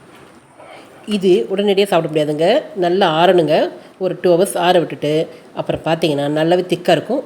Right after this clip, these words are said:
அப்போ மறுபடியும் கிண்டிக்கலாங்க. இப்போ டூ ஹவர்ஸ் ஆச்சு. இப்போ பாருங்க எவ்வளோ திக்கா வந்திருக்குன்னு. இந்த மாதிரி சீசன்ல விளையிற இந்த மாதிரி கிழங்கு வகைகளை வச்சு நம்ம ஆரோக்கியமாகவும் அதே நேரம் டேஸ்டாகவும் செஞ்சு கொடுக்கலாங்க.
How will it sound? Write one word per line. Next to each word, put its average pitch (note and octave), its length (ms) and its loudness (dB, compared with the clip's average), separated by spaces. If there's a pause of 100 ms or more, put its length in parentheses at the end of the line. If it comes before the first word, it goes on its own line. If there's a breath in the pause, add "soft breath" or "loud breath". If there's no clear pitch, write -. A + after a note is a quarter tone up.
(120)
அப்போ C4+ 240 0
மறுபடியும் F#3+ 360 2
கிண்டிக்கலாங்க. D3+ 480 0 (800)
இப்போ D#3+ 220 -8
டூ E3 100 2
ஹவர்ஸ் E3+ 260 0
ஆச்சு. D#3+ 220 -2 (100)
இப்போ E3+ 220 -6
பாருங்க D#3+ 280 0 (100)
எவ்வளோ F3+ 260 0
திக்கா F3+ 260 -2
வந்திருக்குன்னு. D#3 400 0 (1500)
இந்த G#3 140 4 (100)
மாதிரி F#3 220 2 (240)
சீசன்ல D4+ 440 0
விளையிற D#3+ 220 2 (220)
இந்த F3+ 120 -2 (100)
மாதிரி F3+ 140 0 (100)
கிழங்கு B3 260 2
வகைகளை D#3+ 240 -2
வச்சு - 220 -6 (100)
நம்ம D3+ 280 -2
ஆரோக்கியமாகவும் G3 560 0
அதே E3+ 160 -4
நேரம் E3+ 220 -2
டேஸ்டாகவும் G#3+ 420 -6
செஞ்சு F3 180 -10
கொடுக்கலாங்க. D#3+ 380 -2